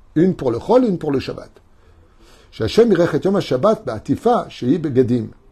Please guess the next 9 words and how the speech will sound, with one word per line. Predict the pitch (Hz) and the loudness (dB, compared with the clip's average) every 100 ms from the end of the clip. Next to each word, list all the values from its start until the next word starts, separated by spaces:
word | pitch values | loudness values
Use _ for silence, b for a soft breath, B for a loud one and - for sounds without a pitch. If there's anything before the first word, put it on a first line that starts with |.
| b b b 113 | b b b -8
V'chen | 101 202 202 | -2 2 2
ra'u | 135 185 185 | 0 0 0
le'achklif | 131 - - 247 147 | 0 -2 -4 -4 -4
et | |
bigdei | 117 123 113 185 | -4 -4 2 4
hachol | 226 - - 220 180 | 4 4 0 0 0
le | 110 | -6
bigdei | 101 107 135 | -6 -4 -4
Shabbat. | - 107 - - | -6 -16 -18 -20